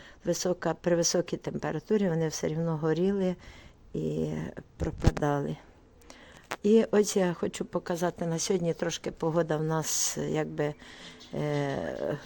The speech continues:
покращилася. Вже у нас, е, плюсова температура, ну, до тридцяти градусів.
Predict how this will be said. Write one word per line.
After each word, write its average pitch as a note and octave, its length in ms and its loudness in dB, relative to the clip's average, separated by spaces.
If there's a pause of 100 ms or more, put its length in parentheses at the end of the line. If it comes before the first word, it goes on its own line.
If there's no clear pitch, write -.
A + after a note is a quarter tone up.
покращилася. F#3 1120 0 (180)
Вже E3 360 2 (1600)
у - 40 0
нас, F3+ 520 2
е, E3 360 2 (680)
плюсова G3 380 4
температура, G3+ 800 6
ну, F3 260 6
до F3+ 100 8 (120)
тридцяти D#3+ 580 2
градусів. A3+ 720 2